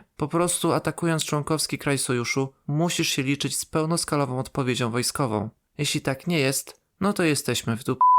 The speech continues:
aczkolwiek w ramach tej linii mówi się też o ataku na Mołdawię, która członkiem sojuszu już nie jest. Druga czerwona linia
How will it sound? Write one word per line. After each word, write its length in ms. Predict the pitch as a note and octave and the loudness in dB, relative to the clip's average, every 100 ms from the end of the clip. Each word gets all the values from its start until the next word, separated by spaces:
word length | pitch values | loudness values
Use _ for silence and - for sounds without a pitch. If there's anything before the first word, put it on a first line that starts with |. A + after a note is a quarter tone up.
| B5 - | 6 4
aczkolwiek 760 | C3+ C#3 - F3 F3 G3+ G#3 C3+ | 0 0 0 0 2 2 0 -2
w 40 | |
ramach 260 | D3 D3+ - | 0 -2 0
tej 180 | D3+ | -2
linii 380 | C3+ B2+ D#3 F#3+ _ _ | 0 -2 -2 -4 _ _
mówi 280 | C#3 D#3+ F3+ | 0 2 2
się 140 | F#3 | 0
też 340 | - D3 E3 C#3+ | 0 -2 0 -2
o 80 | |
ataku 340 | D3 - B2 C3+ | -2 -2 -4 -2
na 120 | C3 | -2
Mołdawię, 640 | A#2+ A#2+ A2+ D3 G#2+ - - _ | -2 -2 0 -2 0 -4 -4 _
która 280 | - C3 A#2+ | -4 -2 -2
członkiem 400 | - C3+ D#3 F#3+ | 0 -2 0 -2
sojuszu 680 | - C3+ A#2 - B2 B2 - | 0 0 0 0 -2 -2 -6
już 260 | C#3 - | -4 -2
nie 60 | A#2+ | -2
jest. 360 | G#2+ - - - _ - | -2 -4 -8 -12 _ -6
Druga 340 | D3 F#3 E3 | -2 0 2
czerwona 420 | D3 D3 B2+ C3+ B2 | 0 0 0 0 0
linia 380 | A2+ A#2+ D3+ | 0 0 0